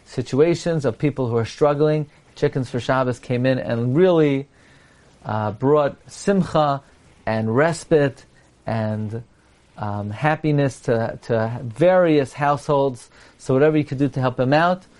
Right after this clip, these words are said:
Tavay Aleichem Bracha. Okay, so we just learned the Vilna Gaon's approach to defend the Shita of the Rambam, while even though the reading of the Megillah at night is not the primary mitzvah,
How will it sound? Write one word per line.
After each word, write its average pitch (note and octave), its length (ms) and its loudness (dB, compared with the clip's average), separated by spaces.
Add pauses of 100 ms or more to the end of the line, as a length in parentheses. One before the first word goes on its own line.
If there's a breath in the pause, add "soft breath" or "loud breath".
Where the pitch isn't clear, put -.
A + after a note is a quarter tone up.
(160)
Tavay C#3+ 240 2
Aleichem B2+ 440 0
Bracha. G#2 340 -6 (1000 loud breath)
Okay, F#3 220 4
so G3+ 140 0
we G3 40 2
just A3 240 2
learned G#3+ 420 2 (360 soft breath)
the B2+ 120 0
Vilna G#3+ 420 4
Gaon's E3+ 640 0 (480)
approach C3 640 0 (220)
to C#3 120 -2
defend E3 380 2
the E3+ 40 4
Shita E3 300 -2
of D3 100 4
the A#2+ 80 4
Rambam, A#2 500 0 (520 soft breath)
while B2+ 280 2
even F3+ 300 0
though D#3+ 140 4
the C#3 120 2
reading E3 240 2
of D#3 80 4
the C#3+ 60 2
Megillah C#3 340 2
at B2 60 0
night C3+ 480 0
is C3+ 420 2
not C#3 460 0
the B2+ 240 -2
primary C#3 760 2
mitzvah, E3+ 540 0